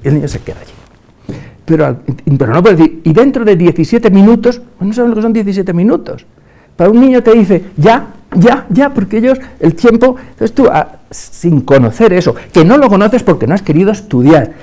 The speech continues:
porque está en todas partes, porque no has tenido el coraje de verlo, a lo mejor empiezas a ver que no sabes que el tiempo y el espacio, como si te digan, estás enamorado muchísimo de tu pareja, y te, "Mira, te quiero decir una cosa,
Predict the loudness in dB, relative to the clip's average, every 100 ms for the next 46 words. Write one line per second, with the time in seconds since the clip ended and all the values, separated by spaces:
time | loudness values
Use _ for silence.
0 | -2 0 0 0 4 4 4 2 2 0
1 | -2 -2 -2 -4 -4 -2 0 2 0 -4
2 | -4 -2 -2 -2 -2 0 2 4 4 4
3 | 2 2 0 -2 -4 -12 _ _ _ _
4 | _ _ _ -6 -4 -4 -2 2 2 0
5 | -4 -20 _ _ _ -20 -20 -20 _ -4
6 | 0 0 0 0 0 2 2 2 2 4
7 | 2 2 0 0 0 0 0 0 0 -2
8 | -8 -8 -6 -4 -4 -2 0 2 4 4
9 | 2 -2 -2 0 0 0 -2 -2 -4 -4
10 | -6 -6 -6 -4 -6 -4 -4 -2 -4 -4
11 | -6 -8